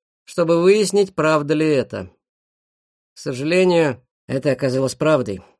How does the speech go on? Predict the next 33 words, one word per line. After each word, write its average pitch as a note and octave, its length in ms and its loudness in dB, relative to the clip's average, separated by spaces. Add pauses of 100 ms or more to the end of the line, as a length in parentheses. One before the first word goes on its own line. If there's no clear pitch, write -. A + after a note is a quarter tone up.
(200)
Думаю, D#3 300 -2
пора D3+ 240 0
начинать D3+ 380 -2
откладывать D3 500 -2
деньги D3+ 500 0 (180)
на C3 120 -4
пластическую C3+ 580 -4
операцию. A#2 580 -4 (800)
Приехал G3 400 0
папин G3 300 0
двоюродный E3+ 460 2
брат E3 260 2
Байрон. C#3 520 0 (400)
Я G3+ 180 -2
был G3 160 2
всегда F#3+ 640 0
не F#3 260 2
очень C#3+ 320 0
рад B2+ 200 -4
его B2+ 180 -2
видеть. D3+ 320 -4
В - 40 -20
прошлый D3 320 -4
раз, E3+ 240 0 (320)
когда D3 320 0
съехались D3 480 -4
все - 200 -6
родственники, C#3+ 640 -4 (320)
Гэмми G#3 360 2
послала F3 480 0
Байрона F3 500 2
за D#3+ 100 -2
молоком, E3+ 580 0